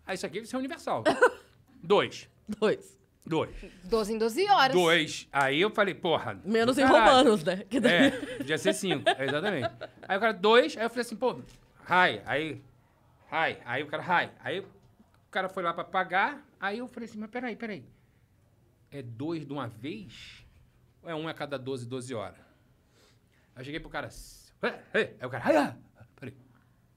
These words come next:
Speaker 1: "Duh." Aí
Speaker 3: Meu
Speaker 1: ele,
Speaker 3: Deus.
Speaker 1: "Duh."
Speaker 3: De novo.
Speaker 1: "Duh, duh,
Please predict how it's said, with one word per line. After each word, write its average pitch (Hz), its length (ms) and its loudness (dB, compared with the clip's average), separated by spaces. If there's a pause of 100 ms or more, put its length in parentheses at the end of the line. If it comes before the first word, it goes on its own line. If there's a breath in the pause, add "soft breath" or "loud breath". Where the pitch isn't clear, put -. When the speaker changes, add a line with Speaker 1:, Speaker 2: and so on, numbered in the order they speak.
Speaker 1:
"Duh." 185 380 0
Aí 127 200 0
Speaker 3:
Meu 185 100 0
Speaker 1:
ele, 240 80 2
Speaker 3:
Deus. - 20 -6
Speaker 1:
"Duh." 330 360 6
Speaker 3:
De 247 140 -4
novo. 214 260 -4 (120)
Speaker 1:
"Duh, 165 500 4
duh, 160 400 2